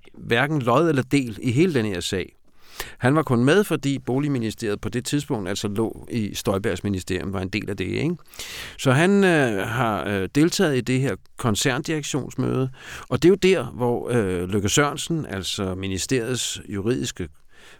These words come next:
øh, chef, øh, på et tidspunkt, øh, siger til ministeren, at uanset hvad, øh,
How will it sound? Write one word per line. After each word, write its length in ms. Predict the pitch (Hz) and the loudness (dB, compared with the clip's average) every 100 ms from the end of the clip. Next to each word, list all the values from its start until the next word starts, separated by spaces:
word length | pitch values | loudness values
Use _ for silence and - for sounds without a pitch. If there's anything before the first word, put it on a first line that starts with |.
| - | -6
øh, 540 | 110 95 85 85 82 | -2 0 -2 -4 -4
chef, 420 | 76 160 165 139 - - - - | 0 2 2 0 -8 -14 -18 -6
øh, 200 | 120 110 - - | 0 0 0 0
på 80 | 117 | 0
et 80 | - | 2
tidspunkt, 600 | 180 190 - 160 90 78 | 2 2 4 2 2 -2
øh, 380 | 110 101 101 92 | -2 -2 -2 -2
siger 300 | - 127 156 | 2 4 4
til 180 | 143 | 2
ministeren, 560 | 110 110 143 - 160 139 | 2 4 2 2 0 0
at 140 | 101 - | -2 -2
uanset 640 | 165 202 175 - 151 147 - | 2 4 4 2 0 -2 -2
hvad, 300 | 120 123 143 - | 0 0 -2 -8
øh, 520 | 113 113 98 90 87 | -6 -6 -6 -6 -8